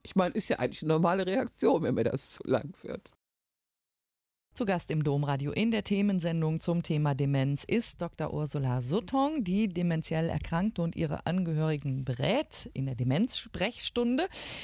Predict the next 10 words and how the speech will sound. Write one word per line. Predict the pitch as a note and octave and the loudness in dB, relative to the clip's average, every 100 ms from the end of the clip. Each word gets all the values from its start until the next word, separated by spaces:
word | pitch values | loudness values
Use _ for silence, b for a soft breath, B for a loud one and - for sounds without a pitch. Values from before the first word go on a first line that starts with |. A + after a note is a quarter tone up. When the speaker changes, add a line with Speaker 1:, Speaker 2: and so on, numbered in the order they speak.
| B | B
Speaker 2:
Die | - | 0
Angehörigen, | - A#3 C4+ A#3+ A#3 A3+ G#3 | 0 2 2 4 2 2 0
die | G3+ | 2
einen | D#3+ F3+ | 2 0
Erkrankten | E3+ - E3+ F#3 G#3 - E3+ | -2 -2 -2 0 -2 -2 -2
pflegen, | - - D#3+ E3 E3 D3 B2+ B2+ | -2 -4 0 2 2 0 -2 -2
die | D3+ | 0
müssen | E3+ G#3+ G3+ | 0 0 0
ja | F#3 E3+ E3 B B B | 2 0 -2 B B B
kämpfen | - F3+ G#3+ C4+ - C#4 D4+ | 0 2 2 0 0 0 0